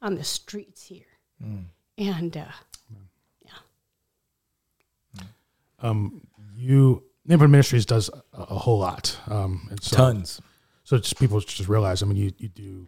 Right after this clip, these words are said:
Speaker 3: obviously you have, you have things that you do on Sunday morning, like, you know, neighborhood church,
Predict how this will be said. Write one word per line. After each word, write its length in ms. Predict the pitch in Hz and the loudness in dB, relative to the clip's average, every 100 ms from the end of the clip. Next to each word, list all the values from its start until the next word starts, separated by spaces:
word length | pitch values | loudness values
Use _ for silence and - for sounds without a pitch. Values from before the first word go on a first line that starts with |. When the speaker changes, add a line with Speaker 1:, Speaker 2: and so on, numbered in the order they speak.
| _ | _
Speaker 3:
obviously 300 | 113 113 107 | -8 -4 -4
you 140 | 98 101 | -4 -4
have, 260 | 95 90 - | -4 -8 0
you 80 | |
have 100 | 139 | 0
things 180 | - 147 | 6 4
that 60 | 127 | 6
you 60 | |
do 100 | 117 | 4
on 80 | 117 | 4
Sunday 180 | 147 123 | 4 6
morning, 300 | 135 156 175 | 8 6 4
like, 240 | 120 101 113 | -2 -6 -12
you 60 | |
know, 80 | 92 | -8
neighborhood 340 | 92 98 98 | -6 -6 -6
church, 440 | - 135 143 - | -2 -2 0 -4